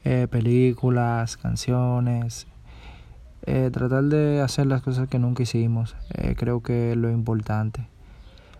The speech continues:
¿Qué cosas no hicimos? Bueno, en mi punto de vista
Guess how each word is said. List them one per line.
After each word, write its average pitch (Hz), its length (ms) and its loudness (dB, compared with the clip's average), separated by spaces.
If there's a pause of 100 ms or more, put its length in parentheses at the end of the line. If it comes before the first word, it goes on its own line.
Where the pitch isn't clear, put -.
¿Qué 139 120 -2
cosas 165 360 2
no 156 140 4
hicimos? 120 540 0
Bueno, 117 240 2
en 117 60 2
mi 117 100 0
punto 147 360 -2
de 131 80 2
vista 120 440 -2